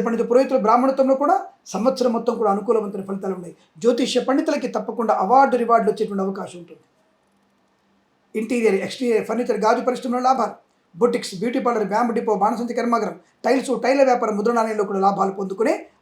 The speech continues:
అవకాశాలు బలంగా ఉన్నాయి. సోదరుల మధ్య సఖ్యత, కోర్టు వివాదాలు సమస్యపై అవకాశం ఉంటుంది. కానీ మొదటి అర్ధ సంవత్సరంలో ప్రమాదాలు ఎక్కువగా ఉన్నాయి. మద్యపాన సేవనం, విద్యా నష్టం, వ్యాపార నష్టం,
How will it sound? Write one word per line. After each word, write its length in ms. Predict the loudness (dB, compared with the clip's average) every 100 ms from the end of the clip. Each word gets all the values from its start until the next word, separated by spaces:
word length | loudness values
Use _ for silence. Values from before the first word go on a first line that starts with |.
| -8
అవకాశాలు 380 | -4 -4 -6 -6
బలంగా 240 | -6 -6 -12
ఉన్నాయి. 180 | -16 -20 _ _ _ _ -2
సోదరుల 260 | 2 4 2
మధ్య 120 | -2 -4
సఖ్యత, 260 | 0 2 4 4 4
కోర్టు 180 | 0 0
వివాదాలు 380 | 2 2 2 0 -2
సమస్యపై 360 | -4 -2 0 2
అవకాశం 320 | 2 0 -2 -4
ఉంటుంది. 260 | -4 -6 -10 _ _ -6
కానీ 160 | -4 0
మొదటి 280 | 2 2 0 -4 -4
అర్ధ 180 | 0 0 0 -6 _ _ _ _ _ -6
సంవత్సరంలో 580 | -2 -2 -2 -2 2 2 2 -4 _ _ _ _ -6
ప్రమాదాలు 340 | 0 0 0 -4
ఎక్కువగా 200 | -4 -6
ఉన్నాయి. 180 | -6 -6
మద్యపాన 400 | -2 0 0 -2
సేవనం, 240 | -4 -8 -8
విద్యా 220 | -4 0 0
నష్టం, 260 | 0 -6 -10 -10 -20 _ _ -2
వ్యాపార 260 | 2 2 2
నష్టం, 240 | -2 -10